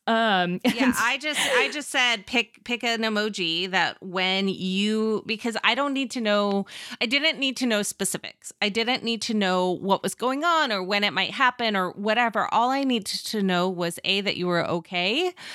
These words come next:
Speaker 2: and B, that, like, whatever we were planning on recording wasn't gonna happen, which totally fine. Like, being able to just know that you were okay enough, um, was super helpful for me.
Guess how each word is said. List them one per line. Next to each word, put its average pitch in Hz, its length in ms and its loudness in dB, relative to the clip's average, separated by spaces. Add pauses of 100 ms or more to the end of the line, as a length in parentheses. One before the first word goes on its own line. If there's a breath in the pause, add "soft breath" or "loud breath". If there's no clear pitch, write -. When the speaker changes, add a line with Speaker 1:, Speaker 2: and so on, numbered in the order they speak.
(380 loud breath)
Speaker 2:
and 180 300 0
B, 202 580 0
that, 185 280 0
like, 170 280 -2
whatever 190 460 2
we 233 140 0
were 208 240 0
planning 185 420 0
on 180 140 2
recording 180 500 0
wasn't 170 300 0
gonna 165 120 2
happen, - 460 0 (300)
which 185 320 0 (160)
totally 226 480 -2
fine. 170 400 0 (120)
Like, 190 300 0 (300 loud breath)
being 262 260 0
able 247 380 2
to 226 240 -2
just 190 480 -2
know 190 320 2
that 190 240 0
you 175 200 -2
were 170 460 2 (160)
okay 202 760 0
enough, 240 600 0 (140)
um, 175 500 2 (220)
was 170 440 0
super 185 460 0
helpful 185 400 0
for 294 220 -2
me. 320 320 -2